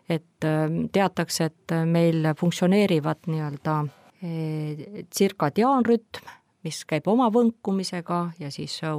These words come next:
humoraalne ehk siis, äh, endogeensete ja eksogeensete teguritega seonduv,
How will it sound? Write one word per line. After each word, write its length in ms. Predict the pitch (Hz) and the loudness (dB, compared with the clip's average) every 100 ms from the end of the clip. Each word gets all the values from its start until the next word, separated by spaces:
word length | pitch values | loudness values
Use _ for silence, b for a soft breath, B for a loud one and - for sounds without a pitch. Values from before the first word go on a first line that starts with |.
| 147 | 0
humoraalne 840 | 185 175 170 226 226 190 175 170 - | 2 4 4 4 4 4 2 0 -4
ehk 160 | 160 - | -10 -10
siis, 420 | - 156 - - | -8 -8 -6 -4
äh, 300 | 151 147 147 147 | -2 -2 -4 -4
endogeensete 960 | - 202 208 175 185 175 165 160 - - | 2 2 2 0 2 0 0 -6 -10 -6
ja 100 | 143 | -4
eksogeensete 960 | 196 - 208 - 180 170 - 156 165 151 - | -4 0 0 2 2 2 -2 -2 -2 -2 -2
teguritega 800 | - 196 196 175 170 170 160 165 160 B B - | 0 2 4 4 2 0 0 0 -2 B B -4
seonduv, 580 | - 196 165 165 160 | 2 4 4 2 0